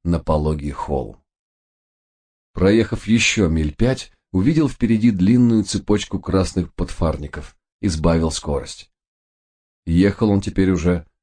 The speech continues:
совсем медленно. Восемь легковых машин и две грузовые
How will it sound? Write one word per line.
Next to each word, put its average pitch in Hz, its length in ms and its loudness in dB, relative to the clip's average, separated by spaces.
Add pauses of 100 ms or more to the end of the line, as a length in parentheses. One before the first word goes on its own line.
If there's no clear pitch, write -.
совсем 71 580 -6 (240)
медленно. 71 560 -6 (1040)
Восемь 107 480 2
легковых 95 520 0
машин 98 500 -2 (140)
и 92 80 -2
две 90 200 2
грузовые 80 760 0